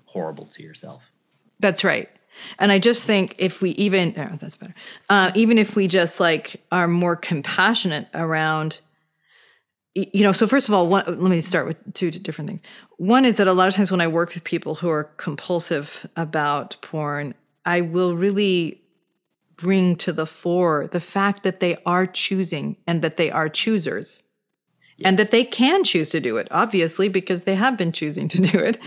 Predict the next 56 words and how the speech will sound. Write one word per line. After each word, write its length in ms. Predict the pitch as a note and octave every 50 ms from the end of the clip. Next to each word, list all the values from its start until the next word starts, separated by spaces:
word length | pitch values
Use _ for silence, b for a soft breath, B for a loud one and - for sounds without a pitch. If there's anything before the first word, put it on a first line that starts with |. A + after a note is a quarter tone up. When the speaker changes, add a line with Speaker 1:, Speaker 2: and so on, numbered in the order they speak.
| B B B C#4 B3+ B -
Speaker 2:
And 340 | G3+ G#3+ G#3 G#3 A3 G#3+
Speaker 1:
I 40 | G#3+
say 20 | G#3
Speaker 2:
they 300 | G3 A3 G#3+ G#3+ G#3+ -
Speaker 1:
those 20 |
same 240 | F3 F3 F#3+ G3 F#3
things. 340 | F#3 F3+ E3+ D3 A#2+ A2 -
I 60 | B2
say 160 | - - A3+
those 200 | A3 F#3+ F#3 F#3
same 320 | F#3+ G#3+ G#3+ F#3+ F#3+ G3+ E3+
Speaker 2:
<laughs> 20 |
Speaker 1:
words 240 | F3 F3+ F3 D#3 -
to 80 | - D3
people 300 | - D3+ C3+ B2+ B2+ -
every 200 | C3 D#3+ A3+ A3+
Speaker 2:
Yeah. 60 | D3+
Speaker 1:
day. 280 | - C3 G2+ E2+ - - -
Speaker 2:
<laughs> 280 | C#4+ - _ F#3+ -
Yeah, 340 | A3+ B3+ B3 A3 G#3+ - F4+
that's 260 | - B3+ B3+ A#3 - -
great. 360 | - E4 F4+ G#3+ - - -
That's 160 | G#3 A3+ A3
great. 460 | - F4 E4+ G#3+ - - - - G3
Because, 400 | G3+ A3+ G3+ - A#3+ A#3 G#3+ A3 B B B B B B C4
right, 280 | - C4 B3+ G3 F3
unless 460 | - G#3 G#3 G#3 G#3+ A#3+ C#4+ G4 -
it's 220 | - C4+ - - G#3+
really 540 | G3+ G3 F#3+ G3+ A#3+ C4 C#4 C4 C4+ B3 G3+
like, 440 | F#3+ F#3 F#3 F3+ F3+ - C#3 -
"Come 240 | - - - C#4+ C#4
on, 260 | A#3+ F#3 D#3 D3 - - _ _ _ _ _ _ -
you, 340 | F#3 G#3 G#3 G3 F3 - - _ _ _ _ _ _
you 160 | - F#3 F3+
absolutely 380 | F3+ F3 F3 - - D#3 G3 G#3
don't 260 | F#3+ A3+ B3 E4 E4+
have 200 | - C#4 A3 -
to 80 | - F#3+
have 120 | E3 D#3
sex 240 | - - E3+ D#3+ -
with 140 | E3 D#3 E3+
your 120 | D#3 D3+
husband. 420 | D3+ D#3+ C#3 D3+ - C3 C3+ - -
Look 200 | - F#3+ C4 -
at 80 | F4+ -
you. 80 | F#3 E3+
You 160 | D#3 E3+ F3
haven't 240 | F#3 F#3 G3+ - -
done 160 | G3+ G3 G#3+
it 100 | - -
for 80 | A3+
two 180 | G#3+ - A#3+ A3
years." 380 | A#3 C#4 E4+ F4 C#4 F#3+ F#3 G#3+ -
<laughs> 20 |
I 160 | D4 C4+ C4 -
mean, 200 | D4 C#4 C#4